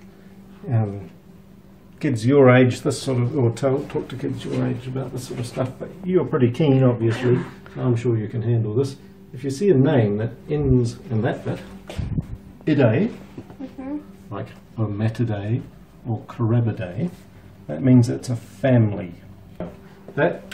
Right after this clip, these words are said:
Speaker 1: is the name for ground beetles like Alex.
Speaker 2: Yeah.
Speaker 1: But it's a big family, and in New Zealand there's probably, oh, I don't know, there might be two or three hundred different sorts of
Speaker 2: Huh?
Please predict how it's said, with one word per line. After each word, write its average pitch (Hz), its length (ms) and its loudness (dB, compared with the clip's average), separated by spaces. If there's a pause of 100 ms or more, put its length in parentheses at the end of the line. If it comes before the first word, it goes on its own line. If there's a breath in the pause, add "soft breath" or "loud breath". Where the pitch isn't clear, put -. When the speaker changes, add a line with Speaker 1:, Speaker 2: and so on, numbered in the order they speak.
(140)
Speaker 1:
is 160 180 0
the 170 100 2
name 127 380 8 (300)
for 123 180 2 (140)
ground 127 400 6
beetles 113 520 -4
like 110 260 -4 (280)
Alex. - 400 -2 (220)
Speaker 2:
Yeah. 240 160 -14 (1080)
Speaker 1:
But - 360 4
it's - 120 -10
a 143 40 -6
big 180 200 4
family, 139 480 4 (160)
and 139 360 0
in 131 120 0
New 139 140 -2
Zealand 147 440 0
there's 117 280 2
probably, 123 540 -4 (600 loud breath)
oh, 139 300 -4
I 123 100 -2
don't 123 120 0
know, 127 140 0
there 101 100 -4
might 123 200 0
be 117 240 0 (1500 loud breath)
two 190 300 0
or 170 60 0
three 180 240 4
hundred 160 440 -2
different 190 380 2
sorts - 420 -2
of 160 80 -10
Speaker 2:
Huh? 302 200 -10